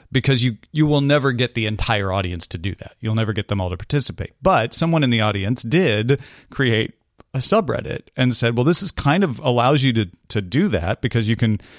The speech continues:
submit, have people submit stories and then they can be voted up or voted down, uh, through the normal Reddit way."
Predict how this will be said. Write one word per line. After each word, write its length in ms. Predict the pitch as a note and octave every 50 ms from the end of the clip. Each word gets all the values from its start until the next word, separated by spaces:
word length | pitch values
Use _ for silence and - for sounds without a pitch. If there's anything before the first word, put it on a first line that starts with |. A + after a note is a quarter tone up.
| - -
submit, 440 | - - - B2+ A2 A#2 B2+ A#2 -
have 200 | A2 A#2 C3+ C3
people 200 | C#3 C3+ B2+ C#3
submit 300 | C3 - C3+ A#2+ A#2 A2+
stories 400 | - - G#2+ F2+ F#2+ A#2+ C#3+ B2
and 80 | B2 A#2+
then 80 | A#2+
they 100 | A#2+ A#2
can 140 | A2 - A#2
be 80 | A#2 A#2
voted 340 | G2+ F#2+ G2 G#2 A2+ A#2 G#2+
up 220 | G#2 G#2 - -
or 60 | A#2
voted 300 | G2 F#2+ F#2+ G2 A2+ G#2+
down, 360 | F#2+ F#2 F#2 G2 G2 A2 A#2+ - - - - - A#2+ G2+
uh, 180 | - G#2 G#2 G#2
through 160 | G2 B2 A#2+
the 60 | G#2+ A2+
normal 360 | G#2+ G2+ G2+ G#2 G#2+ G#2+ G2
Reddit 260 | F#2+ F2+ F#2+ F#2+ -
way." 440 | - B2 D#3 D#3 A2+ G#2+ A2 A#2